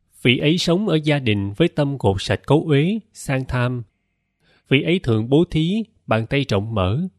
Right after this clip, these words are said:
ưa thích tự bỏ, thích được nhờ cậy, thích thú chia sẻ vật được bố thí. Thành tựu bốn pháp này, này các người thợ mộc, vị thánh đệ tử là bậc dự lưu,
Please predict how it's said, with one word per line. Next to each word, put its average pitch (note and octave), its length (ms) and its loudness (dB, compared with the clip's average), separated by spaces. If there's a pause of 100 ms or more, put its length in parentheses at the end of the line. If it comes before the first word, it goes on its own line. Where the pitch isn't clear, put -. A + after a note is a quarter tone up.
(180)
ưa E3 140 4
thích G3+ 240 0
tự G2+ 180 0
bỏ, G2 400 -4 (200)
thích - 200 -2
được G#2+ 200 -2
nhờ G2+ 280 0
cậy, F2+ 340 -2 (360)
thích G#3+ 180 0
thú G#3 220 2
chia D3+ 180 0
sẻ A2 420 -2
vật - 220 -2
được G2+ 180 0
bố D3 200 4
thí. D#3+ 320 -2 (840)
Thành B2 200 -2
tựu A2 260 0
bốn D3 240 2
pháp - 280 -4
này, G2+ 320 0 (360)
này A2 260 4
các F3 260 -6
người G#2+ 160 2
thợ G2+ 200 -2
mộc, G2 280 -2 (480)
vị A2+ 200 4
thánh E3+ 260 -2
đệ A2 140 2
tử A2 420 -4
là A#2 160 0
bậc G#2 260 -2
dự G#2 200 2
lưu, C#3+ 320 2